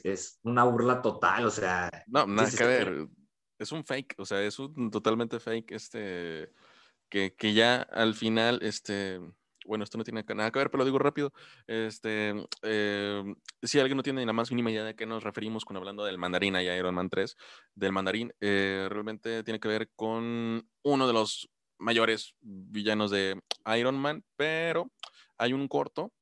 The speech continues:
Speaker 2: que es-, antes sacaban entre cada película de Marvel en el cual te explicaban un poquito de qué pasó después o qué pasó antes. Entonces hay un corto en el cual el Mandarín ya está en la cárcel y te, te,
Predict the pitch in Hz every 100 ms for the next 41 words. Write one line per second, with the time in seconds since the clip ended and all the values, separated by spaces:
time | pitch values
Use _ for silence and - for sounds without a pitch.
0 | - 107 - 113 147 - 107 107 123 110
1 | - 101 113 - 113 107 - 110 95 95
2 | 92 110 - - 104 95 95 98 104 -
3 | - - - 107 - 101 107 107 - -
4 | 104 113 110 104 113 - 110 110 98 -
5 | 110 98 - 101 98 - - 98 98 92
6 | 95 95 92 95 101 107 113 127 127 -
7 | 143 117 101 104 110 135 _ - - _
8 | - 101 101 101 101 104 101 98 104 123
9 | 113 113 113 - 131 139 147 143 147 160
10 | - 202 190 _ 117 110 107 104 104 101
11 | - 117 - - 110 104 104 - 101 98
12 | 95